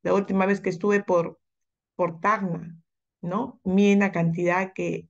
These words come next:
de nuevas poblaciones y tendrán agua, ¿cómo están? ¿No? Ese es el problema.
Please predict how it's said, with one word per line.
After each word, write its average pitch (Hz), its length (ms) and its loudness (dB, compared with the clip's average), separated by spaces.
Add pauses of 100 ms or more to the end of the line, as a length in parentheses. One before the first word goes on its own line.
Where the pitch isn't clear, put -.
(160)
de 170 100 0
nuevas 220 420 0
poblaciones 185 760 -2
y 190 120 -6
tendrán 196 440 0
agua, 208 400 -2 (1000)
¿cómo 202 240 2
están? 185 520 -10 (640)
¿No? 202 320 -4
Ese 190 240 -2
es 190 180 -6
el 170 120 -2
problema. 170 420 -2